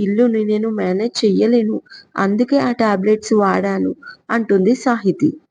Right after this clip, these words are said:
ఇదండి ఇవాళటి ఎపిసోడ్. ఈ ఎపిసోడ్ మీకు నచ్చినట్టు అయితే తప్పకుండా కామెంట్లో నాకు చెప్పండి.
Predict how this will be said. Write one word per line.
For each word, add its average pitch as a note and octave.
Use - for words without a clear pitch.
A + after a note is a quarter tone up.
ఇదండి A#3+
ఇవాళటి G3+
ఎపిసోడ్. F3
ఈ B3+
ఎపిసోడ్ A#3
మీకు G#3+
నచ్చినట్టు F#3
అయితే F3+
తప్పకుండా A#3
కామెంట్లో F#3
నాకు G3+
చెప్పండి. E3+